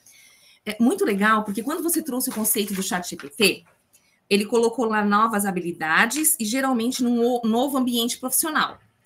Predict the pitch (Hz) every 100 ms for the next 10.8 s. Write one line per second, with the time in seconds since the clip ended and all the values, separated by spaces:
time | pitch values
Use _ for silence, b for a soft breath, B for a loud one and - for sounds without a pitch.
0 | _ _ _ 214 202 220 285 330 339 277
1 | 247 254 277 339 247 - 214 254 247 202
2 | 220 214 240 240 302 - 254 208 226 294
3 | 202 196 196 190 202 208 190 190 175 175
4 | 233 196 - 202 208 233 180 - - -
5 | _ _ _ _ - b b b - 208
6 | - 262 233 240 247 - 247 240 302 349
7 | 247 247 220 202 196 233 240 - - 180
8 | 175 185 180 196 180 202 254 240 262 277
9 | 285 285 247 233 220 220 254 262 285 -
10 | 247 240 254 240 - 262 247 254